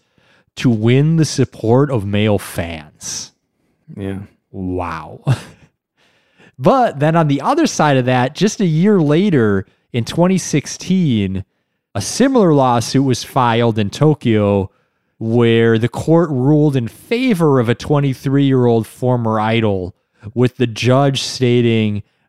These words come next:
Speaker 1: that the dating ban significantly restricts the freedoms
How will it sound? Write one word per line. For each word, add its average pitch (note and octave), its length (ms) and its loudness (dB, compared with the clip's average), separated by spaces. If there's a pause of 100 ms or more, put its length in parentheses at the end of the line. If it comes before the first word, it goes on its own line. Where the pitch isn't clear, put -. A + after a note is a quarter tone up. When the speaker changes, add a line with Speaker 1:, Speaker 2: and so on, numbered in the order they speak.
Speaker 1:
that A2+ 160 -2
the - 80 -4
dating B2+ 540 0
ban A2+ 500 0 (320)
significantly D#3+ 1400 -2
restricts C#3 680 -2
the B2 140 -6
freedoms A#2 1040 -2